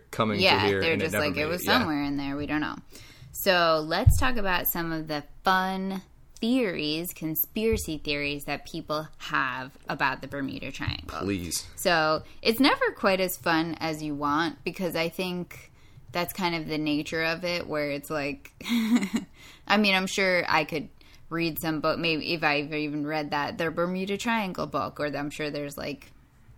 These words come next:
Speaker 2: dudes out there writing books about it right now that
Speaker 1: Yeah.
Speaker 2: would be, like, really exciting and entertaining. But then when you read them just online and in this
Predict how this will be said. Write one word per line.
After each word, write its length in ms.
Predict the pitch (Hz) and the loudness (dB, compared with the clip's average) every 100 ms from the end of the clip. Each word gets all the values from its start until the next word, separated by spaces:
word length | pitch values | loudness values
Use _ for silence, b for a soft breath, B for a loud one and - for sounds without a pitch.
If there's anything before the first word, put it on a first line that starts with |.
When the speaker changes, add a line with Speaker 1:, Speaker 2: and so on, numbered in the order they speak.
| 147 | -4
Speaker 2:
dudes 400 | 160 160 160 156 | 0 2 0 -2
out 240 | 147 151 - | -2 0 0
there 240 | 156 156 | -2 -2
writing 300 | 147 160 165 | -2 -2 -2
books 180 | 165 - | -4 0
about 200 | 190 214 | 2 2
it 60 | 214 | 2
right 240 | 226 277 | 2 2
now 360 | 277 233 175 151 | 2 6 6 8
that 100 | 131 | 8
Speaker 1:
Yeah. 120 | 107 | 6
Speaker 2:
would 80 | 90 | 4
be, 100 | 156 | 0
like, 220 | 147 143 | 0 -2
really 500 | 147 151 151 147 147 | -4 -2 0 0 -2
exciting 540 | 143 - 139 143 151 147 | -4 -2 0 0 0 -2
and 100 | 147 | -2
entertaining. 720 | 151 147 151 147 156 175 196 B B | -4 -6 -4 -4 -2 -2 -4 B B
But 100 | 185 | 2
then 140 | 196 196 | 2 2
when 120 | 185 | 0
you 100 | 160 | -2
read 320 | 175 180 165 | -2 0 0
them 360 | 160 151 147 - b b - | -2 -2 -4 -6 b b -10
just 300 | 175 175 - | -2 -2 -2
online 760 | - - 175 160 156 156 156 151 | -6 -2 0 2 4 4 4 0
and 180 | 147 147 | -2 -4
in 240 | 170 156 | -4 -2
this 380 | 170 165 - | 0 0 -4